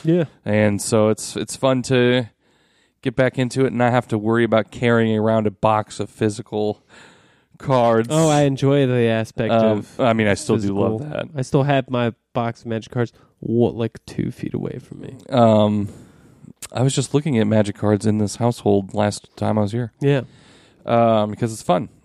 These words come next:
Speaker 2: But yeah, it's, it's great. And so, like, it's good, it's cool to see, like, the new cards and kinda educate myself while still, like, having that muscle memory of, like, counting out your lands, taking risks on starting, you know, the gambit of, like,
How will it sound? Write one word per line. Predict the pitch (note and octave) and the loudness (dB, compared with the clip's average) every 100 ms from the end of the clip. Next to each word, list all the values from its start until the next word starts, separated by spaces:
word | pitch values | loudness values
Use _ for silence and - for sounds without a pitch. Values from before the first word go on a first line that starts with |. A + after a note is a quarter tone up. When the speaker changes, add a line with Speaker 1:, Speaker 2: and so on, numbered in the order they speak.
| - | -20
Speaker 2:
But | G#2+ E3+ | -4 0
yeah, | G#3 F3+ | 2 2
it's, | A#2 - | 0 0
it's | C3 - | -2 0
great. | C#3+ C#3+ - | 0 0 0
And | A2 A2+ | -2 -2
so, | - B2+ A#2+ | 0 2 4
like, | A#2 A2+ | 2 0
it's | A2+ - | -4 -2
good, | B2 - | -4 -2
it's | A#2+ B2 | -4 -4
cool | - C3 A#2+ | 0 0 0
to | |
see, | G#2 C3 | -2 0
like, | A#2 - | 0 0
the | |
new | A#2 | -2
cards | A2 A#2+ A#2 A2+ | 0 2 2 0
and | A2 | -4
kinda | A2 A2 | -4 0
educate | A2+ G#2 A#2+ G#2+ | -2 -2 -2 -2
myself | G#2+ - G#2+ G2+ | -2 0 -2 2
while | G#2+ | 0
still, | G#2 - A2 G#2+ | -2 -2 0 2
like, | G#2+ G#2+ G2+ _ _ _ _ _ _ _ | 0 -2 -6 _ _ _ _ _ _ _
having | A2+ A2+ | 0 2
that | B2 | 2
muscle | A#2+ B2 - A#2 | 2 0 0 -2
memory | A2 A2 A2 G#2+ | 0 2 2 0
of, | G#2 G#2 | -2 -2
like, | G#2+ G#2+ G#2+ - - _ _ _ _ _ _ _ _ | -2 0 -2 -6 -20 _ _ _ _ _ _ _ _
counting | - C3 A#2+ | -2 0 2
out | B2 | 0
your | B2+ | 2
lands, | C3 C3 B2+ B2 A#2+ - - _ _ _ _ - | 2 2 2 2 -2 -8 -16 _ _ _ _ -4
taking | B2+ B2 A#2 | -2 0 2
risks | B2 A#2+ - | 2 0 0
on | B2 A2+ | 0 0
starting, | - A#2+ A#2 A2+ | 0 2 2 0
you | G#2 | 0
know, | A2 A2 | 2 2
the | D#2 C#2+ G2 G2 | 0 -6 -6 -6
gambit | G2+ A2+ A2 G#2+ | -4 -2 0 -2
of, | G2+ | -4
like, | G#2 G#2 | -2 -4